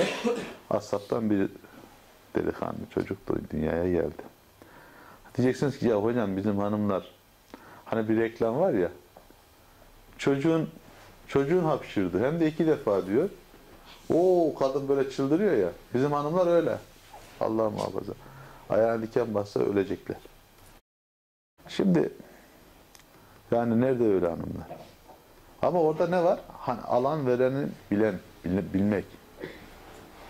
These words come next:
Alanı vereni bilmek.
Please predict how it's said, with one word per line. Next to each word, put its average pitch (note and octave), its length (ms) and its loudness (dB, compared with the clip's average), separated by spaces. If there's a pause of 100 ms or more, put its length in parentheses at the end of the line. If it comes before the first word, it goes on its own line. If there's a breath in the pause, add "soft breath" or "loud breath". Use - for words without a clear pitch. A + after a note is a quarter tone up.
(2250)
Alanı F2+ 340 2
vereni E2+ 320 2
bilmek. E2+ 260 -2